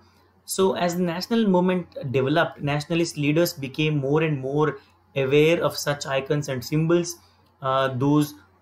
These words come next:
which unite the people and defy the colonial rule. They inspire them, uh, and put down, uh, put a feeling of nationalism.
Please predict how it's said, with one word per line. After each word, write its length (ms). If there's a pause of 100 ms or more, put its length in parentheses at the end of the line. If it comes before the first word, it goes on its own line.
(160)
which 300
unite 580
the 80
people 560
and 340
defy 540 (380)
the 80
colonial 580
rule. 460
They 240
inspire 580
them, 380 (480)
uh, 360
and 260 (120)
put 240
down, 440 (200)
uh, 60
put 420 (100)
a 200
feeling 400
of 120
nationalism. 680